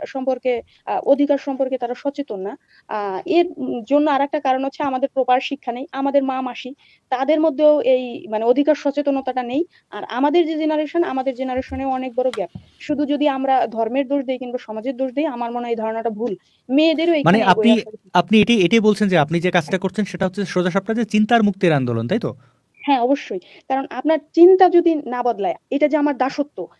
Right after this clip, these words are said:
Speaker 1: এটা আমার অধিকার, এটা আমার ভুল, এটা আমার চিন্তা থেকে আসবে। এটা তো কোনো বস্তুগত জিনিস না, ভুল তো কোনো বস্তুগত জিনিস না যে এটা ভুল, এটা ঠিক। এটা তো আমার, উম, মানসিকতার মধ্যে আসবে। এটাই ম্যাক্সিমাম মেয়েদের মধ্যে আসে না। তারা আমার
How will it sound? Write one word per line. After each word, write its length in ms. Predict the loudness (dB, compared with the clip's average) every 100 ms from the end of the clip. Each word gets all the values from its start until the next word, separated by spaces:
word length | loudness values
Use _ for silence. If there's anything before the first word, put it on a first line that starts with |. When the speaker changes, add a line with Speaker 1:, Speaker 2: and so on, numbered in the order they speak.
| _
Speaker 1:
এটা 160 | -4 -2
আমার 180 | 2 2
অধিকার, 380 | 0 0 -2
এটা 120 | 0 -2
আমার 160 | -2
ভুল, 300 | 0 0 0 -6 _ _
এটা 180 | 6 8
আমার 180 | 8 4 -2 2
চিন্তা 280 | 6 8 6
থেকে 200 | 4 0
আসবে। 260 | -2 -2 0
এটা 160 | 0
তো 100 | 2
কোনো 140 | 0 2
বস্তুগত 440 | -2 0 0 0
জিনিস 280 | -4 -8 -8
না, 60 | -8
ভুল 200 | -4 -2
তো 100 | 0
কোনো 160 | 0
বস্তুগত 400 | 0 -4 -6 -6
জিনিস 300 | -4 -6 -6 -12
না 60 | -14 _ _ -2
যে 120 | 4
এটা 140 | 4
ভুল, 180 | 4 2
এটা 160 | 0 -4
ঠিক। 140 | -14 -16 -20 -4
এটা 140 | 0
তো 80 | 2
আমার, 160 | 2 0
উম, 160 | -6 -10 -12 _
মানসিকতার 560 | 4 4 6 6 6 6
মধ্যে 240 | 2 0
আসবে। 260 | -6 -6 -10 _ -4
এটাই 320 | 0 2 4
ম্যাক্সিমাম 420 | 2 0 -4 -2
মেয়েদের 260 | -4 -6 -8
মধ্যে 220 | -6 -4
আসে 280 | -4 -6 -16
না। 140 | -20 _ _ _ _ _ _ _ _ _ _ _ _
তারা 320 | 4 4 2
আমার 260 | 0 0